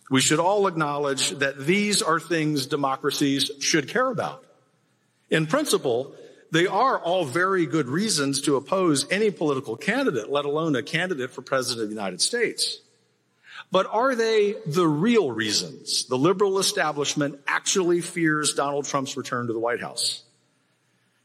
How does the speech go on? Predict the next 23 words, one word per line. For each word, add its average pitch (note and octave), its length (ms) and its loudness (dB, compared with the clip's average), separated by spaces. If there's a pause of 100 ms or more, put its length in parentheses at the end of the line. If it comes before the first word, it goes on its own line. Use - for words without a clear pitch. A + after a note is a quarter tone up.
(300)
The C3 220 6
evidence D#3+ 640 0
overwhelmingly B2 840 0
suggests - 840 -2
not. F#2+ 540 -4 (1120)
Even F3+ 260 4
a D#3 60 2
cursory F#3+ 560 2
review E3 420 2
of A#2+ 120 0
this - 220 -2
record D3+ 360 -2
from C3+ 140 0
just D#3 260 -2
the D3+ 80 -2
last D3+ 360 -2
few D3+ 200 2
years D3 320 2
shows D#3 400 2
that C3+ 120 -4
the B2+ 100 -2
liberal E3 360 0
establishment C#3+ 720 0